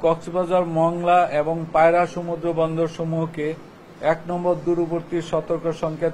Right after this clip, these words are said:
নামিয়ে তার পরিবর্তে তিন নম্বর স্থানীয় সতর্ক সংকেত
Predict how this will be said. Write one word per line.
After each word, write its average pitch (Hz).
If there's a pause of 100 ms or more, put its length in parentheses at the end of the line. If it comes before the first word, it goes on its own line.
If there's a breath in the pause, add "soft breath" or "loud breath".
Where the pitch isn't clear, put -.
(100)
নামিয়ে 160 (460)
তার 156 (100)
পরিবর্তে 170 (100)
তিন 180
নম্বর 175
স্থানীয় 165
সতর্ক 151
সংকেত 143